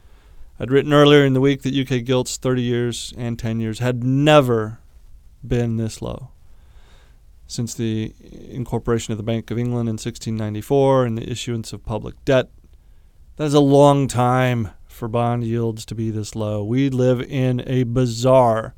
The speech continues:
world. I don't know how long it'll last. However, German Bunds, ten-year Bunds, also set a record low yield of zero point zero three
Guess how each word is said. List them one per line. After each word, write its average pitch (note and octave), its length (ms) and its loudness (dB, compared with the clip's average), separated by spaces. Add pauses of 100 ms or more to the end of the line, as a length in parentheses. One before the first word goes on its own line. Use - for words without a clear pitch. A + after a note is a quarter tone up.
(720)
world. A#2 580 -2 (1040)
I A#2 80 -4
don't B2+ 100 -2
know B2 80 0
how B2+ 140 2
long B2 220 2
it'll A#2 160 0
last. F#3 560 2 (880)
However, C#3+ 540 0
German C#3+ 600 4
Bunds, D3 680 4 (520)
ten-year C3 320 -4
Bunds, D3+ 640 -4 (1040)
also E3+ 360 8
set C#3+ 220 6
a C3+ 40 6
record C3 280 2
low B2+ 140 2
yield C#3 320 2
of C#3+ 340 -2 (540)
zero G3+ 460 4
point E3+ 480 0 (160)
zero D#3 600 0
three C#3 760 -4